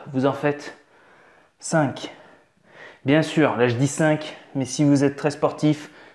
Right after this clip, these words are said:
dix, quinze, vingt, comme vous voulez.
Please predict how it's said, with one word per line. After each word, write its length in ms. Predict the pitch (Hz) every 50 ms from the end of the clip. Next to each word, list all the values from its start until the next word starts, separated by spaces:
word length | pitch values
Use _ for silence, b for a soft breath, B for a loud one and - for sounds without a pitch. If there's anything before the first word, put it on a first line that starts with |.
| B -
dix, 720 | 120 110 127 151 160 147 120 - - - - - - - _ _ -
quinze, 500 | 147 151 151 151 143 127 113 101 98 b b b b b b _
vingt, 380 | 117 113 131 151 160 156 123 104 - B B B B B B B _
comme 200 | - 139 143 156
vous 80 | 151 156
voulez. 340 | 165 156 147 135 120 -